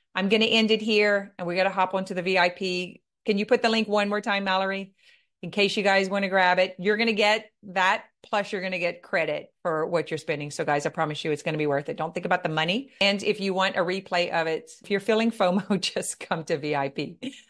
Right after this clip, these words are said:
All right. I'm not sure. I didn't see the link, Mallory. There it is. Okay, guys, last second. You gotta grab it if you're gonna grab it and come to V I P.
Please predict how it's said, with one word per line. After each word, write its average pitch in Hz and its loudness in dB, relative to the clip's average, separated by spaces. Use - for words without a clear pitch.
All 185 4
right. - 2
I'm 165 -2
not 175 2
sure. 156 0
I 165 0
didn't 175 -8
see 202 -6
the 170 -4
link, 151 -6
Mallory. 139 -6
There 147 0
it - -6
is. - -12
Okay, 196 6
guys, 180 4
last 196 4
second. 202 2
You 165 -6
gotta 190 2
grab 180 4
it 180 0
if 175 -8
you're 175 -6
gonna 170 -8
grab 160 2
it 165 -6
and 165 -10
come 160 -12
to 156 -8
V 151 -4
I 143 0
P. - -10